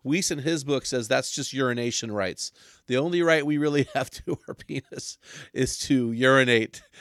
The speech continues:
And I just think that's funny. He says this, "You, ye-, or yes, you can summarize sexual authority in those four words. God is the first owner, your wife is the second owner, and you are the third owner, which gives peen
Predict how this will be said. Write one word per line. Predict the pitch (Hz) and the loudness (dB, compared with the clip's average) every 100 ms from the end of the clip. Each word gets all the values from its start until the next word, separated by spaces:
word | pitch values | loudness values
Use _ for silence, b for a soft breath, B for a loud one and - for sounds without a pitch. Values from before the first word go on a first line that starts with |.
| B | B
And | 123 | 0
I | 143 151 | 2 2
just | 147 - | 2 -2
think | 139 127 | -2 0
that's | 127 - | -2 -2
funny. | 123 113 | -4 0
He | 139 | 0
says | 156 160 143 | 0 0 0
this, | 131 120 - - B B B | 0 0 -2 -10 B B B
"You, | 127 143 180 208 240 240 _ _ | -4 0 2 2 -2 -6 _ _
ye-, | 127 165 131 | 0 2 2
or | 123 | 2
yes, | 135 175 - - | 4 4 2 -4
you | 139 160 | -4 -2
can | 170 147 | -2 -4
summarize | - 180 190 180 | -2 0 0 0
sexual | - 180 175 175 147 | -2 -4 -4 -4 -4
authority | 135 156 147 143 | -2 -2 0 0
in | 131 | -2
those | 127 143 143 | -2 -2 -4
four | - 147 143 | -4 -2 0
words. | 127 117 101 | 0 0 -4
God | 98 127 147 175 170 | -2 2 4 4 0
is | 147 | -4
the | 143 | -6
first | 143 147 139 - | -6 -4 -6 -6
owner, | 120 117 120 b b b | -8 -6 -8 b b b
your | - 123 | -4 0
wife | 127 151 175 | 4 4 2
is | 160 | -4
the | 131 | -6
second | - 151 - 135 | -2 -2 -2 -6
owner, | 120 117 113 113 - b b b | -6 -8 -6 -8 -10 b b b
and | 131 135 135 127 | -2 -2 -2 -4
you | 120 131 156 | -4 0 2
are | 151 | 2
the | 143 131 | 2 -4
third | - 143 139 139 - | -4 0 0 0 -2
owner, | 123 117 110 | -4 -2 -4
which | 117 117 - | -2 -4 -4
gives | 139 139 139 135 b b b b _ _ - | 0 0 0 -6 b b b b _ _ -14
peen | - 175 180 180 | -4 -2 -2 -4